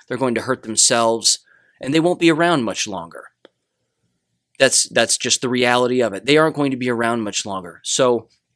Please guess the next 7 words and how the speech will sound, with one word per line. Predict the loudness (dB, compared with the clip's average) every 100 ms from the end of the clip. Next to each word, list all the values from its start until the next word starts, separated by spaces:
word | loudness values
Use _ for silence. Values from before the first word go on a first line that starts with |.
| _ _ _ _ _ -14
I'm |
going | -2 0 2
to | 0
start | 0 4 4 4
this | -2 -2
by, | 0 0 0 -6
by, | -4 -2 -2